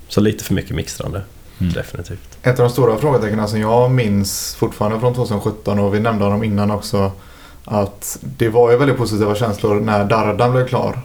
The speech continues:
Speaker 1: Mm.
Speaker 3: för, eh, ytterligare, han skrev på för två år, om jag vill minnas rätt.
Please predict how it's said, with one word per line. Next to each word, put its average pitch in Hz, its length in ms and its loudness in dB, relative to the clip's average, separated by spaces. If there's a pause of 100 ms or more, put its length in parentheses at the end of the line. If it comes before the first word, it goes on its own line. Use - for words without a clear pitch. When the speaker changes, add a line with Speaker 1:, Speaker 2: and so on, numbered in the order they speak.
(240)
Speaker 1:
Mm. 101 140 -4
Speaker 3:
för, 101 300 2 (480)
eh, 101 60 -2 (180)
ytterligare, 101 440 0
han 101 280 2
skrev 104 240 0
på 101 100 0
för 104 180 0
två 101 320 0
år, 98 80 2
om 104 60 0
jag 101 80 0
vill 98 220 0
minnas 101 260 0
rätt. - 320 -6